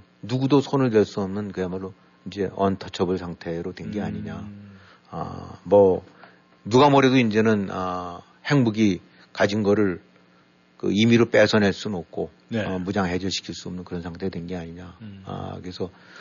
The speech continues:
Speaker 1: 어떻게 보면 한국으로서는 최악의 시나리오인데 이제 북한이, 어, 이런저런, 어, 여정 끝에 결국은,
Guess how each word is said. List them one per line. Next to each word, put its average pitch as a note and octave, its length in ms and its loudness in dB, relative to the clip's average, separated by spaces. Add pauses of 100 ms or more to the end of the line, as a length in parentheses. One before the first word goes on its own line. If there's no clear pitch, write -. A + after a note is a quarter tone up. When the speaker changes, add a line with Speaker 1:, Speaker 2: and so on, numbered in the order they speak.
(120)
Speaker 1:
어떻게 A2 200 0
보면 A#2 140 4
한국으로서는 A#2 560 4
최악의 A#2+ 380 4
시나리오인데 G2 800 0 (460)
이제 G2 100 -6
북한이, A2+ 640 0 (560)
어, G1+ 440 -10 (520)
이런저런, C3 800 4 (520)
어, G#2 180 2
여정 A2 340 6
끝에 A#2+ 360 2
결국은, G2 640 -4